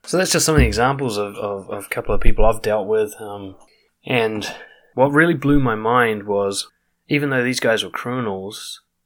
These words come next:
they could have tricked me. And they did, on multiple occasions. But they could have really tricked me. If I was just some s-, person who fell into their web of scams, I would have fallen for it.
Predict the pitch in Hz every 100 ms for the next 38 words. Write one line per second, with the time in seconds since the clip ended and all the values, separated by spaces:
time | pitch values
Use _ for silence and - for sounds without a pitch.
0 | _ _ _ - 117 123 131 147 131 -
1 | 139 131 - 117 101 - - - - -
2 | _ - 110 107 120 127 - - - -
3 | - - 107 110 107 101 95 95 92 -
4 | - - - _ _ _ _ _ _ _
5 | 117 113 117 156 147 143 135 123 - 131
6 | - 123 117 117 - - _ _ _ -
7 | 127 143 131 131 - 131 113 104 - -
8 | _ - 131 123 113 - 117 117 110 110
9 | 101 107 117 104 95 - 110 120 107 98
10 | 98 107 127 - 110 143 123 - - -
11 | -